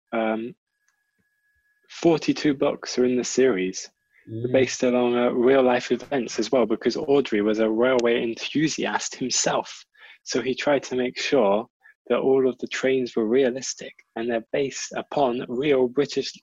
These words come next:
Speaker 1: locomotives.
Speaker 2: Jamie, I love the enthusiasm and excitement you're trying to inject into this. I
Speaker 1: Yeah, the
Speaker 2: really appreciate
Speaker 1: enthusiasm
Speaker 2: that.
Speaker 1: and excitement that I'm injecting is just coming from reading the Wikipedia page.
Speaker 2: Oh, yeah. It's <laughs>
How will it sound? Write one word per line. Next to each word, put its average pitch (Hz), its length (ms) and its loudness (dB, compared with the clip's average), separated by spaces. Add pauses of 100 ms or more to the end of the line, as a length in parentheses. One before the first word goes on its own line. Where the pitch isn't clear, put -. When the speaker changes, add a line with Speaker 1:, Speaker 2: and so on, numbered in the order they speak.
Speaker 1:
locomotives. - 1040 -4 (1000)
Speaker 2:
Jamie, 127 240 0
I 127 120 0
love 135 340 2
the 120 280 -4
enthusiasm 117 840 -6
and 110 140 -8
excitement 110 520 -8
you're 110 100 -10
trying 107 160 -6
to 110 60 -6
inject 110 320 -10
into 110 160 -12
this. 110 320 -12
I 120 140 -10 (380)
Speaker 1:
Yeah, 131 160 6
the 123 80 4
Speaker 2:
really 147 100 6
appreciate - 0 - (200)
Speaker 1:
enthusiasm 147 380 4
Speaker 2:
that. 131 60 6
Speaker 1:
and 131 80 4
excitement 131 360 2
that 117 60 2
I'm 123 140 0
injecting 120 520 0
is 113 120 -2
just - 200 -2
coming 113 200 0
from 113 200 0
reading 110 240 2
the 107 80 0
Wikipedia 104 600 -2
page. 90 340 -6 (400)
Speaker 2:
Oh, 127 180 2
yeah. 113 360 -4
It's 123 300 -6
<laughs> 180 60 -10